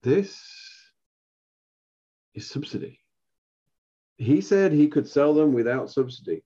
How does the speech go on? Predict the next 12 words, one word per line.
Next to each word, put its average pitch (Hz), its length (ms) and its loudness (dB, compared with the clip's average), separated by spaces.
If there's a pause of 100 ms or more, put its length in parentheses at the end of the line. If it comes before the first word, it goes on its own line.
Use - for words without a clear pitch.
And, 104 140 -2
and, 107 280 -2
and 104 300 -2
you 110 160 0
know, 95 180 0
th-, 104 220 0
this, 101 200 -2 (1400)
I 156 140 2
struggle 175 460 2
on 98 140 0
this 87 240 -10
one. - 160 -14